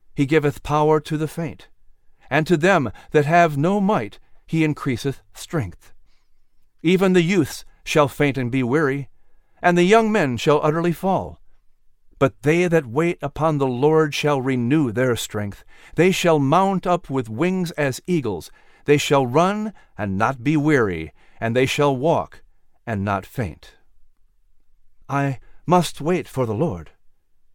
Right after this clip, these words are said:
Patrick thought to himself. <sighs> "That's easier said than done." Just then, he saw the piece of paper sticking out of the bottom of his Bible.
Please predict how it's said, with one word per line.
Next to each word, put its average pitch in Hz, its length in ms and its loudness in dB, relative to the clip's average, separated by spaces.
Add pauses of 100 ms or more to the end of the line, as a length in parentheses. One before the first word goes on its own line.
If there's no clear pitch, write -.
Patrick 113 320 -4
thought 104 280 -4
to 107 100 -8
himself. 107 500 -6 (480)
<sighs> - 260 -10
"That's - 640 -8
easier 107 400 -4
said 107 460 -4
than 95 240 -6
done." 78 460 -8 (1400)
Just 196 280 0
then, 113 340 -2 (200)
he 180 120 0
saw 247 260 2
the 240 100 -2
piece 180 280 -2
of 165 160 -6
paper 196 320 -4
sticking 175 420 -4
out 139 140 2
of 147 40 -6
the 156 60 0
bottom 113 320 0
of 117 80 -4
his 135 120 -6
Bible. 143 440 -6